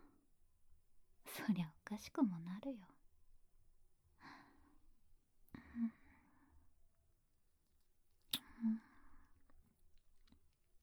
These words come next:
ねえ。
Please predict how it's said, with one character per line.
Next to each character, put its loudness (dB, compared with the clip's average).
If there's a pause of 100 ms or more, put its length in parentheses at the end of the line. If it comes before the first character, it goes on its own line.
(4000)
ね 10
え。 -18